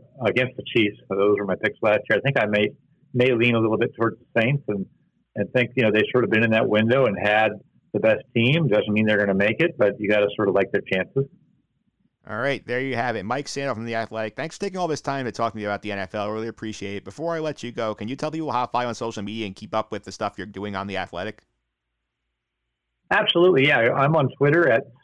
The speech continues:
Speaker 1: Sando, S A N D O, N F L, Sando N F L. And certainly you can find me, just type, type in my name, Mike Sando, the athletic dot com. You might be interested in my quarterback tiers project. That's T I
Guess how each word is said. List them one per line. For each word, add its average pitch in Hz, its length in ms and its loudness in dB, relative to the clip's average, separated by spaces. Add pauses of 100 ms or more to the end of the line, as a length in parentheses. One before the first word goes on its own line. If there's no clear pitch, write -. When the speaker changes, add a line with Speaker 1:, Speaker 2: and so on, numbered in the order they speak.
Speaker 1:
Sando, 135 540 2 (260)
S 120 80 0 (100)
A 117 120 4
N 113 120 0
D 113 180 4
O, 120 100 6
N 120 240 2
F 113 180 2
L, 120 260 2 (160)
Sando 107 360 4
N 107 80 4
F 101 80 0 (100)
L. 107 300 2
And 101 240 -2
certainly 120 260 2
you 104 80 4
can 101 140 -4
find 107 260 2
me, 107 100 4
just 101 240 -4
type, 110 220 2 (180)
type 127 180 4
in 123 100 4
my 123 100 6
name, 123 220 4
Mike 107 220 0 (120)
Sando, 120 400 4 (120)
the 110 180 4
athletic 110 460 2
dot 113 220 2
com. 123 260 2 (320)
You 139 80 4
might 190 180 4
be 175 80 4
interested 165 280 2
in 147 60 2
my 139 80 4
quarterback 156 600 2 (120)
tiers 156 320 4 (680)
project. 98 340 2
That's 113 140 0 (260)
T 147 240 2
I 117 220 2